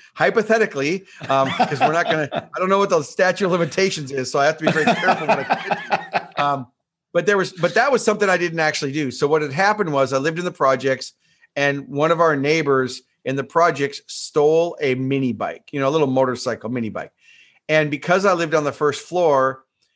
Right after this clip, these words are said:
you know, they have that little cement pad outside a sliding glass door in, in the projects. They parked it on my porch pad. So when the police found the,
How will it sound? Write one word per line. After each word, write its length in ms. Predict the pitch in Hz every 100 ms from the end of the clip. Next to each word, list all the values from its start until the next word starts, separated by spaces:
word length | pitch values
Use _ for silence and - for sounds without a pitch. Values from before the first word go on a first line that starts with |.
| _ -
you 100 | 151
know, 60 |
they 80 | 160
have 140 | 160
that 140 | 156 156
little 140 | 151
cement 440 | 143 151 151 156 -
pad 300 | 151 151 147
outside 380 | 147 151 143
a 60 | 143
sliding 360 | - 135 147 139
glass 260 | 143 139
door 260 | - 143 143
in, 180 | 139 139
in 140 | 135
the 60 | 123
projects. 580 | 160 175 151 135 - - _ _ _
They 180 | 156 156
parked 500 | 156 - 202 233 226
it 120 | 165 165
on 260 | 156 156
my 500 | 147 160 165 170 170 - _ _ _
porch 540 | - 202 143 - - _ _
pad. 400 | - 123 92 - _ _ _ _ _ _ _
So 240 | - 170
when 140 | 160 151
the 80 |
police 360 | - 180 202 190
found 440 | - 175 175 170
the, 280 | 143 135 123